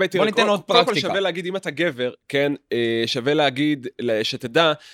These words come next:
Speaker 2: ששני הדברים, שזה, שוב, זה דברים שנבדקו, אה, שנשים, ה-, הכי, שמות עליהן הכי הרבה דגש ממה שגבר כותב על עצמו בפרופיל, כי יש גברים שאומרים, "מה, זה בכלל קוראים את זה?" שווה לכתוב משהו, אגב, גם נשים לפעמים טועות אם לכתוב על עצמם, על עצמם דברים.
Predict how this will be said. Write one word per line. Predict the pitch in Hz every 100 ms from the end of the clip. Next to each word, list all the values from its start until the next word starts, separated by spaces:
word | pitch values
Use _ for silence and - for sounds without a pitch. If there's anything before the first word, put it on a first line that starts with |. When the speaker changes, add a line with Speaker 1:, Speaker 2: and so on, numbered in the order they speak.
| - _
Speaker 2:
ששני | - - 123 117 113 - 151
הדברים, | 165 135 135 156 147 127
שזה, | - 143
שוב, | 160 127
זה | 117
דברים | 127
שנבדקו, | 135 127 107 113 95 - - _
אה, | 123 123 -
שנשים, | - 123 120 123 170 165 156
ה-, | 123 - -
הכי, | 139 165
שמות | 151 156
עליהן | 170 135
הכי | -
הרבה | 143 135
דגש | 120 135 127
ממה | 117
שגבר | 117 120 120
כותב | 117 110 131
על | 123
עצמו | 120
בפרופיל, | 101 104 185
כי | 139
יש | 131
גברים | 151
שאומרים, | 151 135 135
"מה, | 135
זה | 120
בכלל | -
קוראים | 131 123 160 254
את |
זה?" | 233 208
שווה | 139 135
לכתוב | 135 175 226
משהו, | 220 180
אגב, | 143
גם | 127 131
נשים | 175
לפעמים | 170 139 117
טועות | - 110 110 113
אם |
לכתוב | 110 113 101
על |
עצמם, | 101 -
על | 82
עצמם | 90 104
דברים. | 101 98